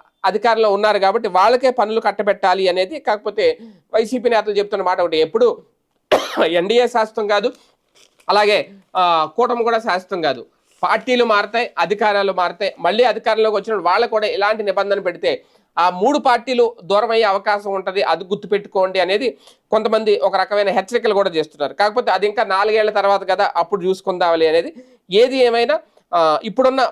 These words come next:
పరిస్థితుల్లో మాత్రం వైఎస్ఆర్సీపీకి సంబంధించిన నేతలకు లేదంటే వైఎస్ఆర్సీపీ కాంట్రాక్టులకు వైసీపీ శ్రేణులకు కూటమి ప్రభుత్వం ఒక అతిపెద్ద థ్రెట్టే తీసుకొచ్చింది.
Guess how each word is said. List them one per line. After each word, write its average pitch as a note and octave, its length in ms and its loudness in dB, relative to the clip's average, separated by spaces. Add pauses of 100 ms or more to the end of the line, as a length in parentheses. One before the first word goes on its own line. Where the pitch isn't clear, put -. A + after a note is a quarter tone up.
(120)
పరిస్థితుల్లో A3 560 0
మాత్రం A3 400 -2 (320)
వైఎస్ఆర్సీపీకి A3+ 1040 -2
సంబంధించిన G3+ 600 -2
నేతలకు F#3+ 680 -2
లేదంటే F#3 300 0
వైఎస్ఆర్సీపీ F#3 680 -2
కాంట్రాక్టులకు F3+ 800 -4
వైసీపీ E3 460 -4
శ్రేణులకు E3 600 -2 (380)
కూటమి G3+ 260 0
ప్రభుత్వం G3 440 -2 (280)
ఒక F3+ 120 -2
అతిపెద్ద G3 520 0
థ్రెట్టే G3+ 600 -2
తీసుకొచ్చింది. G3+ 680 -4